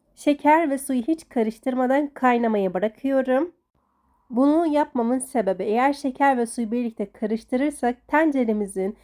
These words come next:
yan kısmına şeker tanecikler bulaşacaktır ve şerbetimizin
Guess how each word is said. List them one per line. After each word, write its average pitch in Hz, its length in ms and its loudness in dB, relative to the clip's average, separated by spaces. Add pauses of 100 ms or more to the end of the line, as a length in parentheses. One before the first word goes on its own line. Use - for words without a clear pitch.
(140)
yan 311 280 2
kısmına 202 600 -2 (240)
şeker 311 480 0
tanecikler 269 760 0
bulaşacaktır 208 840 -4
ve 254 260 0 (460)
şerbetimizin 240 920 0